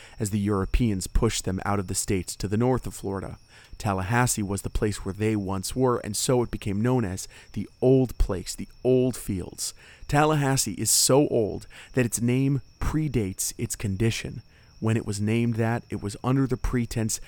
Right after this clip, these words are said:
that people had already lived there once and then left. A place abandoned already. So in eighteen twenty-four, when Tallahassee was formed and became the territorial capital, a new place was built in a place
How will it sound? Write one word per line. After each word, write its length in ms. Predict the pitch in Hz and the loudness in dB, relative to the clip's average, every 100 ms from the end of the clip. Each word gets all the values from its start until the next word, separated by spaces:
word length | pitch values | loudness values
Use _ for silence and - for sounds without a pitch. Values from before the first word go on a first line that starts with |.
| - - | -12 -6
that 180 | 104 | -4
people 360 | - 143 127 120 | -2 -2 0 0
had 140 | 110 | 2
already 280 | 110 123 131 | 2 4 4
lived 240 | 127 127 113 | 4 2 2
there 220 | 104 90 | -2 -2
once 540 | 95 92 - - - - - _ | -2 -4 -4 -6 -8 -12 -20 _
and 140 | 98 | -6
then 200 | 95 92 | -2 -2
left. 520 | 87 101 101 - - - _ _ _ _ _ _ | -2 -2 -2 -6 -16 -18 _ _ _ _ _ _
A 60 | - | -4
place 640 | - 127 95 - - - _ - | 2 2 2 -2 -4 -6 _ -10
abandoned 680 | 104 117 110 104 85 101 - - - | 0 2 4 2 -2 -8 -16 -20 -16
already. 480 | - 101 98 90 78 - - - - - - - | -8 -2 -2 -2 -6 -14 -20 -20 -20 -20 -20 -6
So 220 | - 120 | 0 2
in 100 | 113 | 2
eighteen 340 | 131 139 135 127 | -2 -2 -2 -2
twenty-four, 640 | 117 98 - 147 123 95 - - - | 0 -2 0 2 4 2 -6 -16 -6
when 100 | 127 | -4
Tallahassee 540 | 120 127 120 117 113 113 | 2 2 4 2 2 -2
was 140 | 104 | -4
formed 400 | - 143 139 131 | 2 4 4 4
and 120 | 95 | 0
became 440 | 98 - 117 113 113 - - | -6 -4 0 0 -2 -8 -16
the 60 | - | -6
territorial 640 | 127 120 110 - 127 120 | 0 2 2 0 2 0
capital, 640 | 104 - 123 127 101 58 - - - - | -2 -4 -2 0 -2 -4 -12 -20 -18 -2
a 60 | |
new 220 | 123 147 180 | 6 6 6
place 400 | - 131 120 - | 4 2 2 0
was 160 | 117 | -2
built 440 | 104 117 85 - - | 2 2 2 -4 -4
in 120 | 117 | -2
a 40 | 113 | -2
place 440 | - 110 98 - | -2 -2 -2 -4